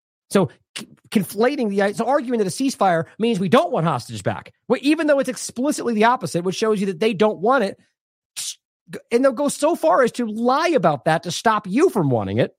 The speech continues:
That's just sinister. Then it says, "Why aren't you protesting to bring them all home?" God, that's what they're doing. I said, oh, and, and that's the point I made before. But just so you realize,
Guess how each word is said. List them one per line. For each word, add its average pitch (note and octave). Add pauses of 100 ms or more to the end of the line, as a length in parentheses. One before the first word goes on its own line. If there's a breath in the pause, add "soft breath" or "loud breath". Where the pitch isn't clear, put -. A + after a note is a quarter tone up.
That's -
just D#3 (200)
sinister. - (1080)
Then D4
it A#3+
says, G#3+
"Why F3
aren't G3
you F#3+
protesting F3+
to C#3+
bring C#3+
them C#3
all C#3
home?" D#3 (400 soft breath)
God, B3
that's A3+
what G#3+
they're G#3
doing. C#3 (800)
I A3+
said, A#3 (1700 soft breath)
oh, A#3
and, B3+
and A#3
that's A#3
the F#3+
point F3
I E3
made D#3+
before. C3+
But D#3+
just B3
so C4+
you E3+
realize, C3+